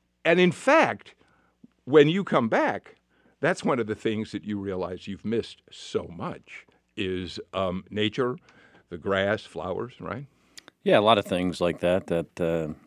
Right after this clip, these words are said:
Speaker 2: you know, we don't have in space that we have on Earth. You know, interestingly enough, our, one of the cosmonauts, the guy I flew in space with, Gennady Padalka, he says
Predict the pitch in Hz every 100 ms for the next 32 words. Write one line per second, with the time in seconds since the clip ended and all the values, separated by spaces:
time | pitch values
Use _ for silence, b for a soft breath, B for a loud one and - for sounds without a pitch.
0 | - 90 90 87 87 92 80 80 - 85
1 | 104 - 80 78 80 82 78 78 87 95
2 | - 95 107 117 107 110 98 92 90 98
3 | 87 87 82 80 b b b b b b
4 | b b _ 90 95 87 - 101 98 90
5 | 87 82 85 90 85 - 92 82 76 92
6 | 87 - 82 - 85 87 82 85 87 87
7 | 85 78 - 87 -